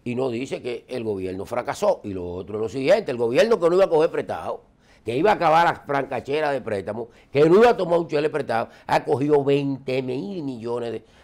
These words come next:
veinte mil millones, veintidós mil millones de pesos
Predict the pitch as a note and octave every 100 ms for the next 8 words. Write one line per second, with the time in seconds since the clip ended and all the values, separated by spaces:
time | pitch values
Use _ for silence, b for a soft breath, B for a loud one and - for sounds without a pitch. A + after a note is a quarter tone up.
0 | b G#2+ D3+ D3 - D3 C3+ C3+ C#3+ A3
1 | C4+ D3+ B2 A2 A2 - F3+ F3+ F#3+ F#3
2 | E3 E3 D#4 A3 B2 C3 C#3+ C#3 A2+ A#2
3 | G#2